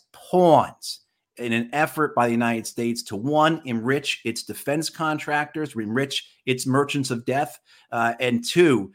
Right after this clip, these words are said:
to weaken, uh, Russia in a proxy war by using, uh, the men of Ukraine as completely expendable pawns in a meat grinder.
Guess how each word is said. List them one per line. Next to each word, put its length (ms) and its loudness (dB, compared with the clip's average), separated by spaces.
to 120 -4
weaken, 640 0
uh, 140 -2
Russia 500 0
in 120 -2
a 60 -4
proxy 540 0
war 320 -2
by 200 2
using, 640 0
uh, 360 0
the 100 0
men 240 4
of 140 -2
Ukraine 760 -2
as 460 2
completely 800 -2
expendable 720 -2
pawns 640 -2
in 120 -12
a 60 -8
meat 220 -6
grinder. 420 -14